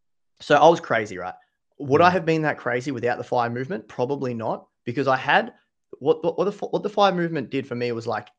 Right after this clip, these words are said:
Speaker 1: there is a obt-, a very obtainable goal that you can reach, Matt. Like, you're in a position, you got a relatively good job out of uni, your expenses, your life expenses are super duper low. You,
Speaker 2: Yeah.
Speaker 1: I, like, I was living at home for a few years,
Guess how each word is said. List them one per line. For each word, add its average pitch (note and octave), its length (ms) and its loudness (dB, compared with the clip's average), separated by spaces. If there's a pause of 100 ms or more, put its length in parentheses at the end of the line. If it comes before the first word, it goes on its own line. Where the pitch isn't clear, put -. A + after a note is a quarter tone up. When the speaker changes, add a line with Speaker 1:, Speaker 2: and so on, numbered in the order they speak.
(260)
Speaker 1:
there C3 500 0
is D3 120 -6
a B2 320 -2 (340)
obt-, - 300 -6 (180)
a B2+ 100 0
very C3 580 -4
obtainable A#2 680 -6
goal G#2+ 240 -4
that G#2 160 -12
you G#2+ 100 -12
can G#2+ 160 -16
reach, F#2+ 380 -12
Matt. G2 220 -10 (340)
Like, A2+ 220 -4
you're B2 140 -2
in C#3+ 80 0
a D#3 40 0
position, C3+ 460 -4
you B2 80 -6
got A#2 120 -2
a G#2+ 100 -6 (180)
relatively B2+ 580 0
good B2 160 -2
job A#2+ 240 -2
out G#2+ 160 -4
of G#2+ 100 -12
uni, D3+ 380 -2 (380)
your B2+ 240 2
expenses, C3+ 600 -6
your A#2+ 100 -2
life A#2 300 -2
expenses A#2+ 440 -8
are A2 60 -8
super C3 440 -6
duper A2+ 220 -6
low. G#2 320 -4 (320)
You, B2 220 -2
Speaker 2:
Yeah. A#2+ 100 0
Speaker 1:
I, A#2+ 100 -2
like, A#2+ 160 -2
I A#2+ 60 2
was A#2+ 180 0
living C3 220 -2
at - 60 -6
home A#2+ 320 -4
for A#2+ 160 -6
a A2 60 -4
few A#2+ 180 -8
years, A#2 440 -4